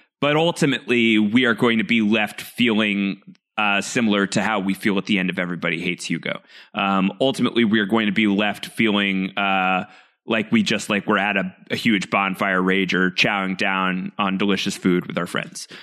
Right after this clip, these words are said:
uh, and being reunited with someone we didn't expect to be reunited with. So, um, I love that. I, I think that the ending of this episode is excellent, um, and raises it from what would have been, like, a high twos to, you know, probably, like,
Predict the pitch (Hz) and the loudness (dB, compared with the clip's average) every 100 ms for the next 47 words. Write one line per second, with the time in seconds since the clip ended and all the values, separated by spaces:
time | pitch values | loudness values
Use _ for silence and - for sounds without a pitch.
0 | - - 95 90 87 - 104 101 92 92 | -10 -4 -2 0 0 -2 -2 -2 -2 0
1 | 104 92 95 92 90 87 87 87 95 92 | 0 2 2 2 2 -2 -4 -4 -2 -2
2 | 90 90 92 85 - 85 - 87 85 80 | 0 -2 -2 -4 -6 -8 -6 -4 -4 -6
3 | - - - - - - - 90 90 - | -8 -10 -12 -16 -16 -8 -4 -2 -2 -8
4 | - - - 101 98 101 107 - 147 147 | -20 -8 -2 0 0 -2 -4 -4 -2 0
5 | 123 - 76 78 110 139 175 147 160 131 | -2 -2 -4 -2 -2 0 -2 -2 -2 -2
6 | 127 127 127 123 117 101 98 101 95 98 | 0 0 0 0 -2 -2 -2 -4 -2 -2
7 | 92 87 - - 117 - 98 78 - - | 0 -2 -6 -6 -6 -6 -8 -8 -12 -20
8 | - - 101 98 95 95 98 - 107 101 | -20 -6 -2 0 2 0 0 -2 -2 0
9 | 101 101 - 120 131 131 117 98 117 - | -2 -4 -6 -2 0 0 -2 -2 -4 0
10 | 110 110 - 117 104 117 107 104 - - | 2 2 2 -2 0 -2 0 -2 -4 -10
11 | - 107 107 113 104 - 117 101 92 90 | -4 -2 0 0 -2 0 2 4 4 0
12 | 90 - 95 90 92 90 95 90 92 82 | -6 -4 -2 -2 -2 -2 -4 -4 -6 -4
13 | 87 92 | -4 -6